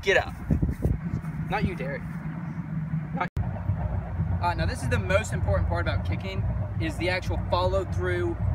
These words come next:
form. And we're gonna practice that real quick. So you can move the ball for us, Derek? Thank you. All right, you wanna start off, the ball's right here.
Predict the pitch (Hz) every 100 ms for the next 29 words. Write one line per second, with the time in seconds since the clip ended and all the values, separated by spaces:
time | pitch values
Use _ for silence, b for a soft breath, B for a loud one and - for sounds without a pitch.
0 | - 185 170 160 - - - 175 202 170
1 | 180 160 151 143 269 - - - 196 175
2 | 180 185 190 - - 185 - - - -
3 | - - - - - - - - - -
4 | - - 160 165 - - - - 160 -
5 | - - 202 - 226 208 196 - - 156
6 | 233 - - - 170